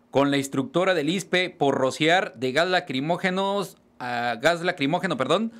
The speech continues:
a cadetes y todavía grabarlos. La Comisión de Honor y Justicia revisará el caso de la instructora del ispe,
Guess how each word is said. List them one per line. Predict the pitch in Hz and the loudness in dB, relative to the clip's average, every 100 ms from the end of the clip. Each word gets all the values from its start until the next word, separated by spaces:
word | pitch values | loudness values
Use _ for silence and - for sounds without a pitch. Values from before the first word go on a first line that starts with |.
| - _ _ _ _ _ | -20 _ _ _ _ _
a | - 135 139 | 0 0 2
cadetes | 135 165 220 233 220 - | 2 2 0 0 -2 -4
y | 139 | -8
todavía | 127 170 180 180 202 | -2 0 0 0 0
grabarlos. | 196 147 110 120 165 170 160 131 - - - - | 2 2 2 2 0 0 -2 -4 -12 -20 -20 -8
La | 113 117 | 0 0
Comisión | 143 139 139 196 196 | 2 2 2 0 0
de | |
Honor | 170 190 | 0 0
y | 196 | -2
Justicia | 143 175 175 170 208 | -4 -2 -2 2 2
revisará | 185 143 139 135 | 0 -2 0 0
el | 160 | 0
caso | 180 175 185 | 0 0 0
de | 151 | -2
la | |
instructora | 127 - 117 175 175 | -2 -4 -4 0 0
del | 139 175 | 2 0
ispe, | - 139 175 | 0 0 -2